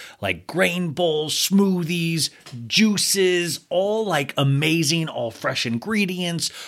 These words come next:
all healthy, but all tasty. And for me, you guys listen to this. It, it, like, okay, my Thursday Real Housewives of Beverly Hills recap, I had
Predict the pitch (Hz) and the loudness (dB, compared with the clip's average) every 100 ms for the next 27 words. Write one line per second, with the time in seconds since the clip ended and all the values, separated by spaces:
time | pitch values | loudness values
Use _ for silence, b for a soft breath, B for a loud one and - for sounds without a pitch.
0 | B 175 160 160 120 107 - - 202 196 | B -8 -4 -2 -2 -6 -4 2 2 2
1 | - 208 190 147 127 131 117 - - 190 | 2 4 4 4 2 2 0 -6 -4 2
2 | 202 - 208 208 196 B B B - 147 | 4 4 2 0 0 B B B -2 0
3 | 139 160 151 208 226 143 127 120 - 151 | 2 0 2 4 4 4 2 -2 -4 0
4 | 220 202 170 131 170 160 131 104 101 - | 2 2 0 0 2 2 0 -2 -4 -4
5 | - 143 147 - 156 - 147 135 _ - | 0 0 0 -2 -4 -2 -4 -4 _ -6
6 | 117 117 104 110 160 165 151 151 147 B | -2 -2 -2 0 2 4 4 4 2 B
7 | B B 139 123 127 113 117 107 113 104 | B B 0 2 2 2 2 2 0 0
8 | 101 101 101 120 120 135 139 143 B B | -2 -4 -2 -2 0 0 0 -4 B B
9 | B B B _ - 120 156 180 185 170 | B B B _ -2 0 2 2 2 0
10 | - _ _ - - 123 117 | -6 _ _ -6 0 0 -2